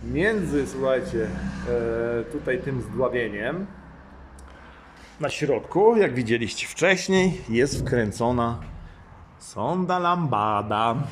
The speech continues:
która odpowiada za informowanie sterownika o zawartości tlenu w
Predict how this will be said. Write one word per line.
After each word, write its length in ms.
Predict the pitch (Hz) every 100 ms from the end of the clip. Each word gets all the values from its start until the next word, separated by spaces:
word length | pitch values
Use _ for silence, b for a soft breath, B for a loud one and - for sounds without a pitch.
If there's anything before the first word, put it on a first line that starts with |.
| B B B B - - - - - -
która 640 | - 190 190 131 110 120 - - - 170
odpowiada 840 | 175 - 151 127 123 135 160 156
za 460 | 110 120 123 123 - B B B B B - - - - - - - 202
informowanie 800 | 175 160 135 127 117 139 143 131
sterownika 800 | - 131 110 139 190 175 160 147
o 100 | 117
zawartości 760 | 127 120 117 160 143 - 120
tlenu 540 | 101 170 190 185 143 117
w 340 | 110 151 123